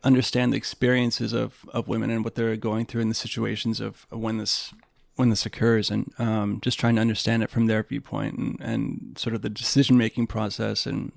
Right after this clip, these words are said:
and, you know, what they're going through psychologically and socially, and, and just trying to bring humanity to it. Um,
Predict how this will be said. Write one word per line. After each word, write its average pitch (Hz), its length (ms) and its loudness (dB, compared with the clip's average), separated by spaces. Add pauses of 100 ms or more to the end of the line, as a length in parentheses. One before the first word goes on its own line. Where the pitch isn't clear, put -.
and, 104 420 -4 (520)
you 107 100 -6
know, 98 380 -4
what 120 180 0
they're 120 140 2
going 117 240 4
through 113 180 -2
psychologically 110 680 0
and 104 120 -2
socially, 101 520 0
and, 92 220 -4
and - 420 -6 (240)
just 110 240 -4
trying 110 180 2
to 104 200 -2
bring 113 220 0
humanity 101 500 0
to 104 220 -2
it. - 160 -2 (560)
Um, 127 480 0